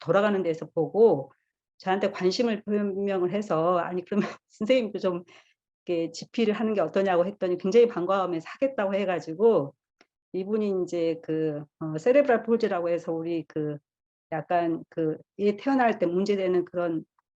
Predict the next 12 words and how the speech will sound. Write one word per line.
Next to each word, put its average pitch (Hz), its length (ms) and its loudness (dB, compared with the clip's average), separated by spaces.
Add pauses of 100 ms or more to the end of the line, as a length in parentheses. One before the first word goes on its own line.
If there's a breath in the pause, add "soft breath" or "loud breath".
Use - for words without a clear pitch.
분야에서 185 680 -2
특히 - 260 -8 (220)
남자가 180 440 0
많다고 160 380 -4
합니다. 151 360 -4
그래서 156 260 -4
그 180 120 -10
남자가 196 640 0
두 202 140 -12
배로 214 180 4
많은 170 300 -2
거가 208 420 2